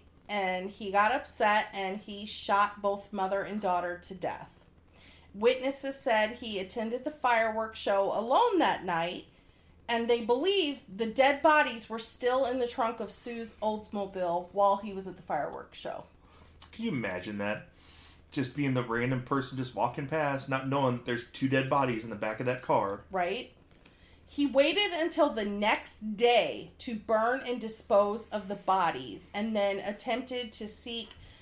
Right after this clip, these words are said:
Speaker 1: uh, sink Sue's vehicle in the pond.
Speaker 2: I have nothing to say about that.
Speaker 1: Yeah, it's a little fucked up, right? When the jury returned their verdict, everybody got to see what a piece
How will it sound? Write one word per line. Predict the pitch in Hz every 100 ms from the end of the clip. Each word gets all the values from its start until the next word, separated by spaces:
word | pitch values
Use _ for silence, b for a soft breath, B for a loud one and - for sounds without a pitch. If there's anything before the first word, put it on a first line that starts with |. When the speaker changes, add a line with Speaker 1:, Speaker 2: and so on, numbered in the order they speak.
| B B B -
Speaker 1:
uh, | 214 190
sink | 185 - 294 262 - -
Sue's | - - 247 240 220
vehicle | 220 226 214 220 190 -
in | 202 185
the | 175
pond. | 165 67 - - - - b b b b b b b b b b b - - - - - - B B B B B B -
Speaker 2:
I | 123
have | 107
nothing | 104 -
to | 95
say | 87 95
about | 92 90
that. | 95 98 - -
Speaker 1:
Yeah, | 196 143 -
it's | 226 -
a | 180
little | 233 240
fucked | 220 196 190 -
up, | 165 -
right? | 165 175 190 - - _ b b b b b b b b
When | 240 254 262
the | 254
jury | 294 311 349 370
returned | 403 - 320 285 320
their | 302 254
verdict, | 220 196 185 185 - 226
everybody | 247 302 302 320 294
got | 262 254 -
to | 254
see | - 233 220
what | 220 208
a | 185
piece | - - 233 254